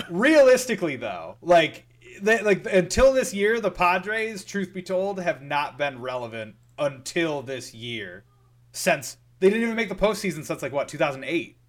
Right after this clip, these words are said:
Speaker 2: I think that was their last postseason bid. It was a long drought.
Speaker 1: Okay, we've been, I think, pr-, mispronouncing his name. Uh, it's not, it's not Broussard, it's Broussard.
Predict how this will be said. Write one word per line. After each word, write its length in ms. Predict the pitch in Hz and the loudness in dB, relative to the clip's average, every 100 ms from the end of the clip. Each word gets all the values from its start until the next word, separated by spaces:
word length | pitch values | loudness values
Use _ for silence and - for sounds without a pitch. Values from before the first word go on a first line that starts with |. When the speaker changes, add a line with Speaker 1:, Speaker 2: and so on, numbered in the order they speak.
| _ - | _ -10
Speaker 2:
I 40 | |
think 180 | 175 151 | -8 -2
that 120 | 143 | -2
was 100 | 127 | -2
their 160 | 131 127 | -6 -6
last 320 | 127 123 - | -6 -6 -6
postseason 600 | 135 131 139 120 113 98 | -6 -6 -12 -14 -14 -10
bid. 200 | 98 78 _ _ _ _ | -10 -12 _ _ _ _
It 40 | 117 | -16
was 80 | 117 | -14
a 40 | |
long 520 | 110 117 135 135 123 107 | -12 -4 -2 0 -2 -8
drought. 400 | 117 120 71 - | -8 -8 -10 -8
Speaker 1:
Okay, 220 | 151 143 131 | -2 0 0
we've 240 | 139 156 | -2 -4
been, 320 | 175 156 139 - _ _ _ _ _ _ _ _ _ _ | -4 -4 -6 -18 _ _ _ _ _ _ _ _ _ _
I 100 | - | -8
think, 300 | 143 156 127 | -6 -6 -8
pr-, 100 | - | -14
mispronouncing 840 | 131 131 - 135 127 123 127 117 117 | -8 -8 -10 -4 -4 -4 -6 -12 -14
his 240 | - 123 113 | -16 -16 -12
name. 460 | 113 113 107 98 _ _ _ _ _ _ _ | -8 -8 -10 -14 _ _ _ _ _ _ _
Uh, 400 | 120 117 113 107 101 _ _ | -6 -4 -2 -6 -10 _ _
it's 280 | 120 113 - _ _ | -18 -18 -20 _ _
not, 340 | 135 135 151 143 | -16 -6 -4 -4
it's 140 | 135 | -6
not 240 | 170 139 135 | -8 -8 -12
Broussard, 380 | 135 202 220 | -14 -6 -6
it's 120 | 120 - | -6 -12
Broussard. 720 | _ 131 120 - 131 156 | _ -18 -16 -10 -10 -10